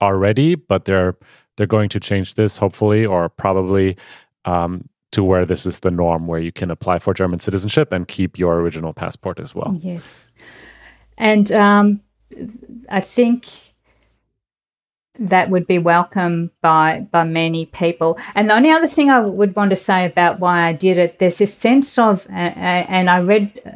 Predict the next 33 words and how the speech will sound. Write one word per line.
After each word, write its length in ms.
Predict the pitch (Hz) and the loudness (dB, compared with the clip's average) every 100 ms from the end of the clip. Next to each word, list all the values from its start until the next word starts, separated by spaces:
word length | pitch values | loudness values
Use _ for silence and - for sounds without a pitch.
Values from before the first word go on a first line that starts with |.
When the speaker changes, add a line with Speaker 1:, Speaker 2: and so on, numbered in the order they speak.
| - 202 | -12 -2
Speaker 2:
this 280 | 180 180 | -2 0
elsewhere, 380 | 165 170 170 165 | 2 2 2 -2
someone 320 | 156 180 165 | 0 0 2
else 240 | 170 175 - | 2 0 0
had 160 | 165 | -4
thought 280 | - 175 165 | 0 0 0
this 180 | 170 - | -2 -6
too, 320 | - 185 170 | 0 2 4
of 180 | 160 175 | 2 2
a 80 | 214 | 0
kind 400 | - 185 175 175 | 0 0 2 2
of, 160 | 160 - - - _ _ - | 0 -4 -20 -20 _ _ -2
I 60 | |
don't 140 | 196 220 | 0 4
know 100 | 226 | 2
if 140 | 220 | 4
you 60 | 220 | 4
know 200 | 202 196 | 4 4
the 80 | 180 | 0
expression, 600 | - - - 180 - 170 | -2 -4 0 0 0 -2
an 240 | 156 165 - | -2 -4 -2
"up 340 | 202 202 - 170 | -2 -2 -6 0
yours." 640 | 165 165 190 285 285 - - - - | 2 2 0 -4 -6 -12 -16 -20 -6
Um, 420 | 190 190 190 202 - - | 2 4 4 2 0 -12
<laughs> 180 | 302 269 | -16 -12
we, 300 | 180 196 202 | 0 4 4
Speaker 1:
Yes. 440 | 139 113 - - - - - - | 2 -2 -6 -8 -10 -12 -6 -2
Speaker 2:
<laughs> 720 | 269 - 415 294 - 285 247 | -2 -2 -10 -10 -10 -12 -4
we 280 | 208 247 277 | 2 4 4
Speaker 1:
Up 120 | 185 | 2
your 100 | 233 | 2
Speaker 2:
survived. 500 | 170 156 202 196 180 | 4 4 4 2 0
Speaker 1:
ass. 220 | 175 - | -4 -8